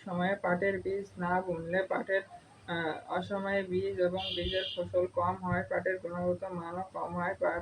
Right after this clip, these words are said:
জাত চোদ্দই ফেব্রুয়ারি হতে এপ্রিলের মাঝামাঝি পর্যন্ত বোনা হয়। বীজ বপন পদ্ধতি ও বীজের হার। জমিতে বীজ বপন পদ্ধতিতে ছড়িয়ে ছিটিয়ে এবং দুই ধরনের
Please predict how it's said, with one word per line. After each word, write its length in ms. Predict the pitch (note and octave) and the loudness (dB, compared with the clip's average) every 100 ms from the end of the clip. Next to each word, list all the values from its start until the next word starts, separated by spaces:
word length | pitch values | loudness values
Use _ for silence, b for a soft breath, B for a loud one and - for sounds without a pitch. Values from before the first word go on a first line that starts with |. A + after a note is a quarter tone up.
| F#3 | 0
জাত 200 | F3+ F#3 | 2 2
চোদ্দই 360 | - E3+ F3 F#3 | 0 0 2 0
ফেব্রুয়ারি 520 | - F3 F3 F3+ F#3+ G3 | 2 -4 2 2 2 0
হতে 280 | F3 - F#3+ | -2 0 2
এপ্রিলের 480 | F3 E3+ F3+ F#3 G3 | 2 0 -4 -4 -4
মাঝামাঝি 520 | F#3 E3+ F3 F3 F#3 F3+ | -6 -4 -2 -2 -2 -2
পর্যন্ত 460 | F3+ E3 E3+ F3+ G3+ - B B B - - | 0 -2 -4 -6 -8 -12 B B B -8 2
বোনা 280 | F3+ F#3+ F#3 | 4 6 4
হয়। 240 | F3+ G3 F#3 | 4 2 4
বীজ 220 | F#3 F#3 | 2 4
বপন 320 | F3+ F3+ F#3+ F#3+ | 4 4 2 -2
পদ্ধতি 440 | F3+ F3 F3+ F#3 G3 | -2 0 2 0 2
ও 100 | F#3+ F#3 | 2 2
বীজের 340 | F3 F3+ F#3 F3+ | 0 2 2 2
হার। 200 | F3+ F3+ | 2 2
জমিতে 380 | F3+ F3 F3+ F#3+ | 2 -2 -4 -6
বীজ 240 | F#3 F3+ F3+ | 0 0 0
বপন 320 | F3 E3+ F3+ F#3 | -4 -4 -8 -6
পদ্ধতিতে 600 | F3 F3+ F3 - - G3 F#3+ | -6 -6 -10 -12 -14 -14 -10
ছড়িয়ে 360 | - F3+ F#3 F#3 | -4 -2 0 -2
ছিটিয়ে 360 | F3+ F3+ F3+ F3+ | -4 -10 -2 0
এবং 200 | F3 F3+ F#3 | 0 -2 -6
দুই 200 | F3 F3 | -4 -4
ধরনের 460 | F3+ F3 D#3+ F3 | -4 -6 -6 -6